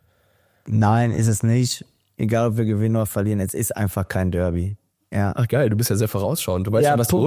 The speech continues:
Speaker 2: runterschreiben
Speaker 1: Na, haben
Speaker 2: wirst.
Speaker 1: die schon mal so. Ich weiß nicht mehr, hab ich das schon mal gesagt, irgendwo. Ja, und dann haben sie drunter geschrieben, ja, jetzt sagt er, dass, wenn sie gewinnen, ist ein,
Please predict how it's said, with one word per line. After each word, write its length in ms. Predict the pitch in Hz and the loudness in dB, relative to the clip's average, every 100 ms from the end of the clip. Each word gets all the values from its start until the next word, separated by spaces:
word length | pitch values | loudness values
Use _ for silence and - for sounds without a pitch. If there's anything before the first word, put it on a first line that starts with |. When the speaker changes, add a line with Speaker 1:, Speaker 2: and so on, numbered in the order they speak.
| 185 | 2
Speaker 2:
runterschreiben 260 | 110 104 180 | 2 2 2
Speaker 1:
Na, 80 | 180 | 2
haben 100 | - | 2
Speaker 2:
wirst. 80 | 294 | 2
Speaker 1:
die 40 | |
schon 180 | - 240 | 2 2
mal 200 | 247 165 | 4 4
so. 140 | 139 | 4
Ich 120 | 139 135 | 2 2
weiß 180 | 190 | 2
nicht 100 | 185 | 2
mehr, 160 | 190 170 | 2 2
hab 80 | 165 | 2
ich 60 | 180 | 0
das 140 | 180 | -2
schon 160 | - 233 | 0 0
mal 120 | 170 | 2
gesagt, 380 | 131 113 113 135 | 2 0 0 0
irgendwo. 420 | 139 113 120 110 - _ - | 2 2 0 -2 -6 _ -2
Ja, 220 | 127 143 | 0 2
und 60 | |
dann 100 | 147 | 2
haben 160 | 139 147 | 2 0
sie 160 | 139 135 | 0 0
drunter 260 | 131 151 | 0 0
geschrieben, 280 | 131 - 123 - _ _ _ | 0 -2 -4 -8 _ _ _
ja, 360 | - 107 127 147 | -2 0 2 2
jetzt 180 | 139 127 | 0 0
sagt 200 | 139 131 | -4 0
er, 60 | 127 120 | 0 0
dass, 60 | |
wenn 320 | 120 127 127 131 | 0 0 0 0
sie 100 | 127 | 0
gewinnen, 360 | 123 139 165 | 0 0 0
ist 260 | 147 147 - | 0 -2 -2
ein, 160 | 139 | -4